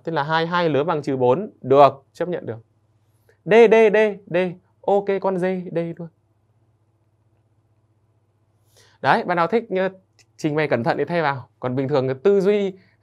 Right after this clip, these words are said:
một cách đỉnh cao, nhanh, nhẩm luôn. Đúng không? Em phải học nhẩm đấy. Thì đây cũng là một kỹ năng rất quan trọng. Đó. Được chưa? Thay không không vào. Cái đầu tiên loại luôn, còn cái thứ hai tuy thỏa mãn nhưng mà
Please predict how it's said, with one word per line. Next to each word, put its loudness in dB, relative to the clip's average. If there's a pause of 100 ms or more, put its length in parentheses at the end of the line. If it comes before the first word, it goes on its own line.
một -8
cách -4 (100)
đỉnh -4
cao, -6 (160)
nhanh, -4 (180)
nhẩm 0
luôn. 0 (260)
Đúng -2
không? -2
Em 0
phải 0
học 6
nhẩm 4
đấy. 2 (520)
Thì -8
đây 2
cũng 2
là 0
một -2
kỹ 0
năng -2
rất -4
quan 2
trọng. -6 (400)
Đó. -14 (680)
Được -12
chưa? 0 (1600)
Thay 2
không 4
không 4
vào. 4 (280)
Cái -2
đầu 2
tiên 4
loại 4
luôn, 2
còn -2
cái 0
thứ 0
hai -2
tuy 0
thỏa 0
mãn 0
nhưng -2
mà 0